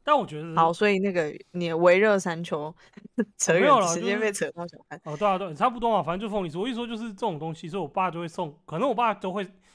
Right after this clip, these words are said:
Speaker 1: 因为我认识微热山丘，说他蛮常送其他人都是送类似凤梨酥啊，或他们家相关的东西。所以我们收到的时候都会收大概就是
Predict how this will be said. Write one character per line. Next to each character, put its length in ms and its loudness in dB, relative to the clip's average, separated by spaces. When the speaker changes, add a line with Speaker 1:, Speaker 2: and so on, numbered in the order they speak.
Speaker 1:
因 80 -8
为 60 -2
我 40 -4
认 100 -4
识 100 -10
微 100 -6
热 60 -8
山 140 -8
丘， 120 -10
说 180 -2
他 80 -12
蛮 100 -8
常 160 -8
送 220 -6
其 120 -16
他 100 -4
人 100 -6
都 80 -12
是 80 -12
送 180 -12
类 140 -12
似 160 -20
凤 160 -12
梨 80 -18
酥 160 -20
啊， 60 -14
或 120 -16
他 80 -14
们 120 -16
家 100 -20
相 160 -20
关 180 -20
的 60 -20
东 100 -20
西。 280 -20
所 180 -4
以 240 -8
我 80 -14
们 100 -10
收 220 -6
到 160 0
的 60 -6
时 100 -12
候 60 -6
都 160 -8
会 120 -6
收 320 -12
大 160 -12
概 60 -14
就 80 -16
是 300 -20